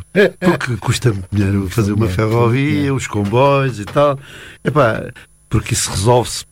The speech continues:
Speaker 2: facilmente com autocarros elétricos ou hidrogênio.
Speaker 1: Sim, sim, sim, sim.
Speaker 2: Ou,
Speaker 1: Há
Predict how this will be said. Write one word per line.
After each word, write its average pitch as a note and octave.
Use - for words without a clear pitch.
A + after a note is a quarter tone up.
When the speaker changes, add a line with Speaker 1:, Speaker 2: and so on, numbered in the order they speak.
Speaker 2:
facilmente A#2
com B2+
autocarros A2+
elétricos A2+
ou G#2+
hidrogênio. G2
Speaker 1:
Sim, G2
sim, -
sim, D3
sim. D#3
Speaker 2:
Ou, G#2
Speaker 1:
Há F#2+